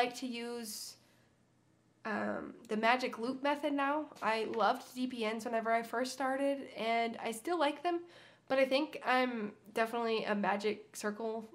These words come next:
knitter, or is that what it's called? Yeah, magic circle kniddle-,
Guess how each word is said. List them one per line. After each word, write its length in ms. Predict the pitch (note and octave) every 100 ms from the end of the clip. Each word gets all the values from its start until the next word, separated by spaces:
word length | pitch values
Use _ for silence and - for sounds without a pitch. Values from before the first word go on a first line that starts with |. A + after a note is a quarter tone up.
| A#3+
knitter, 400 | A3 A3+ A#3 G#3 -
or 100 | -
is 100 | A3
that 100 | -
what 80 | B3+
it's 100 | C4
called? 300 | - C4 C4 - _ _ _ _ _ -
Yeah, 120 | - -
magic 280 | C#4 - A#3+
circle 300 | A#3+ A3+ A#3
kniddle-, 320 | A3+ A#3 B3